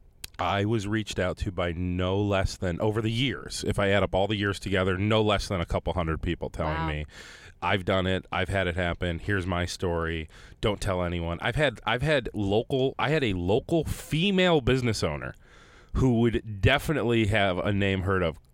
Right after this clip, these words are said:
Speaker 1: pull me to the side one time at a social function and go, "I just wanna tell you that you had that sto-, I had that happen to me once." And, uh, like,
Speaker 2: Wow.
Speaker 1: I'm, I'm, so I started hearing from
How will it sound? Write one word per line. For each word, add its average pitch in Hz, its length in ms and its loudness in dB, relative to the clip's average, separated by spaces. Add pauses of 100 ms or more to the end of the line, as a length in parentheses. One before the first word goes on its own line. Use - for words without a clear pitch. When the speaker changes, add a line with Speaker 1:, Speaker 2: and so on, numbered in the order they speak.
Speaker 1:
pull 123 300 2
me 151 140 2
to 143 120 2
the 107 80 0
side 101 400 0
one 87 160 0
time 80 220 0
at 78 40 -2
a 85 60 0
social 92 320 -4
function - 320 -4
and 87 100 -2
go, 80 100 -2 (380)
"I - 140 -16
just - 240 -10
wanna 160 300 -6
tell - 280 -10
you 120 440 -2 (400)
that - 220 -4 (260)
you 117 760 -4 (140)
had - 200 -10
that 98 220 -6
sto-, - 200 -10 (200)
I 101 160 -6
had 139 280 -4
that - 180 -6
happen - 360 -8
to - 140 -2
me 73 280 -6
once." 165 520 -2
And, - 160 -4
uh, 165 180 0
like, 107 140 2
Speaker 2:
Wow. 170 140 -6 (100)
Speaker 1:
I'm, 127 320 0
I'm, 123 180 0 (280)
so - 280 2
I 135 120 2
started 160 420 2
hearing 117 400 2
from 95 300 -2